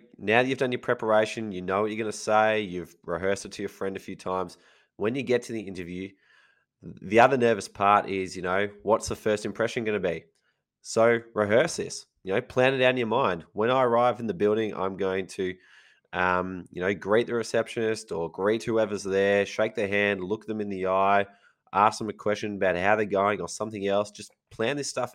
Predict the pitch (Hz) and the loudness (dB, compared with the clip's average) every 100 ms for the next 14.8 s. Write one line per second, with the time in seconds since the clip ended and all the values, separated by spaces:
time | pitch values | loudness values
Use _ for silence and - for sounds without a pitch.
0 | - 101 101 87 85 92 87 - 92 95 | -4 -4 -4 -8 -6 -4 -6 -12 -12 -10
1 | 90 95 101 98 90 _ _ _ _ 92 | -4 -2 0 -2 -6 _ _ _ _ 0
2 | 101 - 98 90 - 98 98 90 - 95 | 0 0 -6 -6 -2 -2 -2 -6 -6 -6
3 | - 87 95 85 87 90 80 82 95 90 | -6 -10 -8 -6 -2 -4 -4 -10 -8 -8
4 | - - _ _ _ _ 120 131 120 120 | -10 -18 _ _ _ _ 0 6 8 6
5 | 110 101 101 120 123 113 - - 101 123 | 4 -2 0 0 -2 -8 -8 -6 -2 -2
6 | 160 - - _ _ 104 123 - 110 104 | -4 -12 -16 _ _ -2 0 -2 -4 -2
7 | 101 101 101 - 95 - - 95 90 90 | 0 0 0 -2 -2 -2 -8 -8 -2 -2
8 | - - 90 107 123 127 131 123 92 107 | -2 -6 -4 -4 -4 -2 0 0 0 -4
9 | 104 104 90 101 98 87 85 - - 80 | -4 -8 -8 -6 -6 -6 -8 -10 -14 -12
10 | 85 101 113 - 107 101 98 92 - 87 | 0 2 2 0 0 2 0 -4 -4 -6
11 | 85 82 80 90 - 80 87 80 82 80 | -6 -10 -8 -8 -8 -12 -12 -8 -10 -12
12 | - _ _ _ - - - - 98 92 | -18 _ _ _ -18 -18 -20 -4 0 0
13 | 92 87 82 - _ _ _ - 92 87 | 0 -4 -6 -14 _ _ _ -4 0 2
14 | 85 - - 95 - 82 - | 0 -2 -8 -6 -6 -8 -8